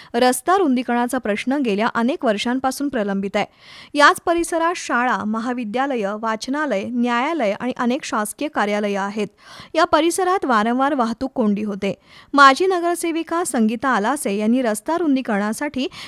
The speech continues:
नगरपालिका सभागृहात ठराव करण्याबरोबरच आंदोलनही केलं होतं.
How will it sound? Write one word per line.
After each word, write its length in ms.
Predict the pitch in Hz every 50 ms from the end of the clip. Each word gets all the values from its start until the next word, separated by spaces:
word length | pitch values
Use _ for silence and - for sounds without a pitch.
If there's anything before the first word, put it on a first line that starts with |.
| - -
नगरपालिका 680 | 254 262 254 285 320 330 - 339 339 339 339 - 370 392
सभागृहात 600 | - - 208 208 208 214 214 240 269 262 220 208 247 -
ठराव 280 | - 254 226 233 277 330
करण्याबरोबरच 880 | - 254 226 220 226 233 226 214 208 220 277 320 285 226 220 247 -
आंदोलनही 460 | - - 233 226 226 240 262 269 269 262 254 269 277 349 -
केलं 180 | 254 202 202 196
होतं. 260 | 202 202 190 202 196